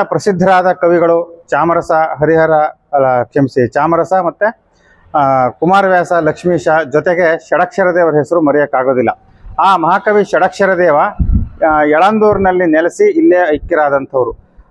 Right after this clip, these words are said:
ಆ, ವಾಸ್ತವವಾಗಿ ಇವರ ಮೂಲ ಸ್ಥಳ, ಇವರ ಜನ್ಮಸ್ಥಳ ಈಗಿನ ಮಂಡ್ಯ ಜಿಲ್ಲೆ ಮಳವಳ್ಳಿ ತಾಲೂಕು ಧನುಗೂರು. ಅಲ್ಲಿ ಇವರು ಜನಿಸಿದ್ದು. ಈ ಯಳಂದೂರಿನ ಮಠಕ್ಕೆ ಅಧಿಪತಿಯಾಗಿ ಸ್ವಾಮಿಗಳಾಗಿ ಅವರು ಇಲ್ಲಿ ಆಗಮಿಸಿದ್ರು. ಆಗ ಇಲ್ಲಿ ಆಳ್ತಾ ಇದ್ದಂಥ,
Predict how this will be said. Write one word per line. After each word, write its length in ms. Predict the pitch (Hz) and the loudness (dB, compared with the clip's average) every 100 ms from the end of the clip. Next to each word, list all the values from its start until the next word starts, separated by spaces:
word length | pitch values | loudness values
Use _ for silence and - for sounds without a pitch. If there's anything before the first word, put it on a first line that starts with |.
| 170 | -2
ಆ, 320 | 160 156 147 | 0 0 -2
ವಾಸ್ತವವಾಗಿ 920 | - - 160 196 - 214 214 208 220 | -4 -4 -2 0 0 2 2 0 0
ಇವರ 340 | 233 190 180 185 | 0 0 0 0
ಮೂಲ 340 | 160 175 202 | 0 0 0
ಸ್ಥಳ, 280 | 185 - 175 | -2 -2 -2
ಇವರ 340 | 156 151 160 | 0 0 0
ಜನ್ಮಸ್ಥಳ 560 | 151 139 175 170 - 151 175 208 _ - | 0 0 0 -2 -2 -2 -2 -4 _ -4
ಈಗಿನ 300 | 185 202 196 196 | -2 0 2 0
ಮಂಡ್ಯ 360 | 175 147 175 185 | 0 0 0 0
ಜಿಲ್ಲೆ 260 | 175 175 | 0 0
ಮಳವಳ್ಳಿ 380 | 175 151 160 165 | 2 2 2 0
ತಾಲೂಕು 500 | 165 160 156 - 160 | 0 -2 -2 -2 -4
ಧನುಗೂರು. 760 | 123 135 165 156 139 - _ - - - | -2 0 0 0 -2 -4 _ -20 -12 -4
ಅಲ್ಲಿ 300 | 147 214 196 | 0 2 2
ಇವರು 600 | 185 190 185 170 147 131 | 2 2 2 2 0 -2
ಜನಿಸಿದ್ದು. 580 | 127 160 170 135 175 - - - _ | -2 -2 -2 -2 -2 -2 -10 -14 _
ಈ 100 | 180 | 2
ಯಳಂದೂರಿನ 600 | 160 156 214 214 214 214 | 2 2 2 2 0 0
ಮಠಕ್ಕೆ 460 | 185 156 185 185 196 | 0 -2 -2 -2 0
ಅಧಿಪತಿಯಾಗಿ 720 | 160 156 175 175 170 165 156 | 0 0 -2 0 0 2 0
ಸ್ವಾಮಿಗಳಾಗಿ 640 | 143 151 175 165 160 151 | -2 -2 0 2 0 2
ಅವರು 200 | 156 147 | 0 2
ಇಲ್ಲಿ 200 | 143 135 | 2 2
ಆಗಮಿಸಿದ್ರು. 760 | 131 113 135 160 156 139 180 190 - _ | 2 0 -2 -2 -4 -2 -2 -4 -16 _
ಆಗ 200 | 139 185 208 196 | -2 0 0 0
ಇಲ್ಲಿ 180 | 185 185 | 2 2
ಆಳ್ತಾ 360 | 160 180 185 | 2 0 0
ಇದ್ದಂಥ, 360 | 180 160 165 | 0 0 -2